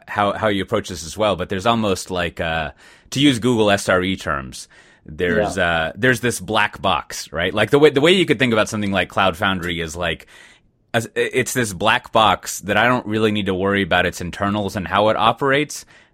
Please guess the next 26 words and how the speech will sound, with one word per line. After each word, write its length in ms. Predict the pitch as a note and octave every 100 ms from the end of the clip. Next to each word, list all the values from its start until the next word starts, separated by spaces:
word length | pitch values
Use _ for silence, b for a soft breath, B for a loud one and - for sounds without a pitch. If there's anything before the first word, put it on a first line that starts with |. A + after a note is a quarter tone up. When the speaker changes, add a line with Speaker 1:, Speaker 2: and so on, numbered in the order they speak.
| -
Speaker 1:
I 120 | G#2
just 280 | G#2 G2+ -
should 220 | F#2+ D2
use 260 | E2+ G2 D2
it. 200 | B1+ - b b b -
And 340 | G2+ G2+ G2+
it's 120 | A2+
Speaker 2:
Yeah. 60 | D#3+
Speaker 1:
almost 260 | E3+ C3
like 200 | C#3 A2+
a 40 | A2+
little 320 | B2 F3 D#3
bit 240 | A#2 A#2
like, 360 | G#2 G#2 F#2+ -
uh, 360 | F#2 E2+ E2 D#2
I 80 | F#2+
haven't 220 | E2+ D#2+
finished 300 | G2+ F2 F2
reading 240 | D#2+ D2+
your 100 | D2
book, 280 | C2+ D#2 -
self-admittedly, 640 | - D#2+ E2+ D#2+ E2+ F#2+
but, 280 | A2+ A#2 A2
but 260 | A2 B2+ A#2
there, 200 | C3 C3
there's, 400 | B2 B2+ A#2+ -